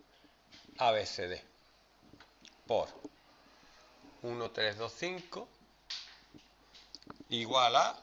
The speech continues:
uno, cero, uno menos uno. Y lo hace, te quedaría uno A más dos B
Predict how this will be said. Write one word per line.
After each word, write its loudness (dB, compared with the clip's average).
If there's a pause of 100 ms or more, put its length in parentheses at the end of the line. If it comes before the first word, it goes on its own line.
(100)
uno, -2
cero, -4 (200)
uno -6
menos -8
uno. -20 (1800)
Y 0
lo 6
hace, 0
te -4
quedaría 2 (640)
uno 6
A 2
más 0
dos 2
B 2